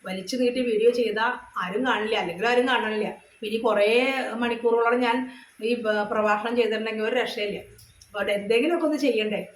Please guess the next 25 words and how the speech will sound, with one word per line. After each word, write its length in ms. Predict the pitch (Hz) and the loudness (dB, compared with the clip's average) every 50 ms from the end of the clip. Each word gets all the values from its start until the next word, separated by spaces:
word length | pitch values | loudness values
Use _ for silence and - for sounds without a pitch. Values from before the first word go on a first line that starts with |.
| - _ - 240 | -20 _ -8 -6
എന്ന് 180 | 233 240 262 | -2 0 2
വിചാരിച്ചിട്ടാണ് 540 | 262 262 220 226 208 208 208 202 220 220 247 | 0 2 2 2 2 2 -2 -2 -4 -2 -2
ഞാൻ 200 | 247 233 214 226 | -2 -2 -2 -4
നിങ്ങളോട് 280 | 226 208 196 190 196 202 | -6 -6 -6 -6 -8 -6
ഇത്രയും 200 | - 240 220 214 | -6 -6 -6 -4
സംസാരിച്ചത് 600 | 208 202 190 180 - 180 175 175 - 190 175 - | -4 -6 -6 -6 -6 -6 -6 -6 -8 -8 -8 -6
ട്ടോ. 80 | 208 | -6
അപ്പൊ 560 | 175 - - - - _ - _ _ - - - | -6 -8 -8 -16 -20 _ -20 _ _ -14 -12 -12
ഇത്രയും 320 | 180 - 233 226 240 240 | -6 -2 0 2 2 2
നേരം 260 | 233 220 214 226 240 233 214 | 2 0 0 -2 -4 -4 -8
എൻ്റെ 240 | 208 202 196 220 220 | -10 -8 -6 -4 -2
വാക്കുകൾ 680 | 208 185 180 190 190 202 208 220 233 240 233 240 - - _ _ _ _ _ - 226 | 0 0 0 0 -2 -6 -4 0 0 0 0 -2 -10 -16 _ _ _ _ _ -10 -8
കേൾക്ക-, 560 | 202 196 190 - - 240 - - - 214 - - | -8 -8 -8 -4 -4 -4 -4 -4 -8 -12 -6 -4
കേൾക്കുമെന്ന് 380 | 214 202 202 208 208 214 247 | -2 -2 -2 0 0 2 2
എനിക്കറിയില്ല, 500 | 254 247 247 254 240 226 214 208 202 208 - - | 2 2 2 2 2 2 2 0 -2 -4 -4 -4
കേൾക്കാൻ, 640 | 208 202 202 208 208 - 240 254 262 254 254 - - - - _ _ _ _ _ _ - | -4 -2 -2 -4 -2 0 0 2 2 0 -4 -8 -14 -18 -20 _ _ _ _ _ _ -14
ആ, 200 | 202 202 202 196 - 208 | -10 -10 -8 -6 -4 -2
കേൾക്കുമെന്ന് 480 | 202 202 202 - 269 269 269 269 277 | -2 -2 -2 -2 -2 0 0 2 2
ഞാൻ 120 | 277 269 254 | 2 2 0
വിശ്വസിച്ചുകൊണ്ട്, 680 | 233 - 247 226 226 - - - 240 240 233 233 233 277 302 - - - - - _ _ _ _ _ _ | 0 0 0 -2 -2 -2 -2 2 4 4 4 4 2 0 -2 -2 -6 -14 -20 -20 _ _ _ _ _ _
ഇപ്പൊ 120 | - 214 | -10 -8
ഞാൻ 440 | 208 208 196 202 220 220 202 196 185 | -6 -2 -2 -2 -2 -2 -4 -6 -4
കേൾക്കുകയാണെങ്കിൽ 760 | 220 208 202 202 - 302 302 254 226 226 233 240 240 240 - | -4 -4 -4 -2 0 2 4 4 4 2 2 2 2 0 0
അതിനൊക്കെ 500 | - 185 202 208 214 208 208 247 247 254 - | 0 -4 -4 -4 -6 -6 -2 -2 -2 -2 -2
ഒരു 380 | 202 196 196 233 247 247 247 | -4 -2 0 0 0 0 -2